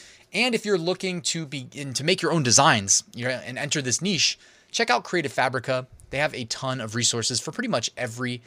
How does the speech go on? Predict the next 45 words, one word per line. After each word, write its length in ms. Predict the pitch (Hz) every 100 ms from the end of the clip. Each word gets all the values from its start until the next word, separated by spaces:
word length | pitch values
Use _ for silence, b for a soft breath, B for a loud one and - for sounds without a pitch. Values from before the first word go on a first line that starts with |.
| b
niche, 480 | 123 131 151 147 - -
honestly. 460 | 117 110 - 143
They 80 | 139
got 140 | 139
something 280 | - 135 123
for 120 | 113
every 220 | 107 123 110
niche. 320 | 120 117 - B B B -
Um, 200 | 135 135
I 80 | 170
will 160 | 208
link 220 | 170 175
specifically 600 | - 139 - 170 160 160
to 160 | 135 143
Creative 300 | - 139 127
Fabrica 480 | - 120 127 127 131
so 160 | -
you 80 | 127
can 100 | 131
get 120 | 127
a 60 | 110
discounted 580 | 92 127 - 127 123 104
membership 460 | 117 120 - 120
at 100 | -
the 60 | 113
top 240 | 117 120
of 40 | 110
the 80 | 107
description. 580 | 107 - 160 - 160 156 B B B
And 180 | - 175
I'll 60 | 175
put 140 | 151
a 60 | 135
link 220 | 120 123
to 80 | -
these 260 | 113 101 104
ribbons, 640 | 170 254 139 113 117 - b b b
which 220 | 143 165
are 120 | 147 139
great 280 | 123 143
if 140 | 117 147
you 80 | 131
want 280 | 123 127
to 100 | -
create, 460 | 120 - 120 120